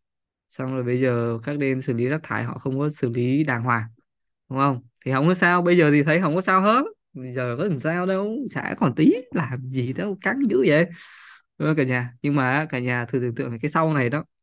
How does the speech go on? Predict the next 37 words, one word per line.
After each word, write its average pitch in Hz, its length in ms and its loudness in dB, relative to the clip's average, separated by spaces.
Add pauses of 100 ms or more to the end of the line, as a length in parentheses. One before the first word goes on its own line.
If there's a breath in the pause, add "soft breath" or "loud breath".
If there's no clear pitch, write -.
(640 loud breath)
cái 147 180 2
tiền 151 280 8
mà 123 140 -2
đổ 123 260 0
vào 123 180 -2
cái 143 120 -2
việc 156 240 0
mà 127 60 -8
xử 120 180 -6
lý 127 160 0
rác 170 180 0
thải 117 260 -4
đó 135 140 -4 (100)
nó 170 140 -6
còn 127 160 -4
nhiều 131 280 4
hơn 143 160 0
cái 156 100 0
việc 147 200 2
là 127 60 -8
bây 139 160 0
giờ 135 120 0
mình 120 120 -4
ý 135 160 0
thức - 200 -6
một 135 140 -2
chút 226 220 2
thôi, 156 200 2 (760)
mình 127 140 -14
bỏ 117 220 -6
rác 165 260 -2
vào 131 60 -4
đúng 135 160 -2
nơi 147 140 2
quy 143 120 0
định 143 200 -2
thôi, 131 120 -6